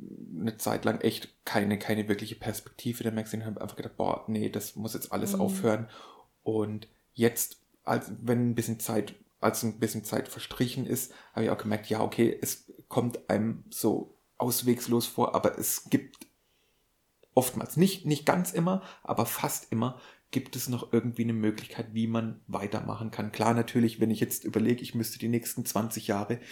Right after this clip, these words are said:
Speaker 1: hier, äh, für Mindestlohn bei einer Zeitarbeitsfirma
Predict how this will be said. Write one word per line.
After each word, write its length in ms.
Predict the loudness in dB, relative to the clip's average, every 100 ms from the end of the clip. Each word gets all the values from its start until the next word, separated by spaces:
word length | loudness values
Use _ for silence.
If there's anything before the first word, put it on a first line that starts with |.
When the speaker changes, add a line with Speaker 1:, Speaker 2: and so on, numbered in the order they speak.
| -16 -18
Speaker 1:
hier, 1080 | 2 6 6 6 0 0 2 2 2 -2 -4 -12
äh, 40 | -20 -16 -8 -4 -4 -6
für 400 | -10 2 4 4 2
Mindestlohn 680 | 0 2 -2 2 2 2
bei 100 | 2
einer 160 | 2 0
Zeitarbeitsfirma 1400 | 0 0 2 2 2 2 4 4 4 2 0 -4 -10